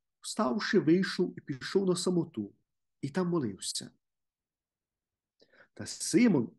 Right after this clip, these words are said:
і ті, що були з ним, поспішили за ним.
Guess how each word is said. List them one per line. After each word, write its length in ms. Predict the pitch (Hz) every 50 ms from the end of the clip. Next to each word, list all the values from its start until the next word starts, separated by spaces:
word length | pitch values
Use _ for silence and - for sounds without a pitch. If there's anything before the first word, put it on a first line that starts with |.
| _ _ -
і 80 | - -
ті, 220 | - - 220 220
що 240 | - - - - 113
були 300 | 117 113 110 110 110 110
з 80 | -
ним, 360 | 131 170 196 214 208 208 - - _ _ _ _ _ _ _ _ _ _ _ _ _ _
поспішили 680 | - 113 - - - 113 - - 120 117 110 127 151
за 140 | 165 220 208
ним. 280 | 160 123 113 110 107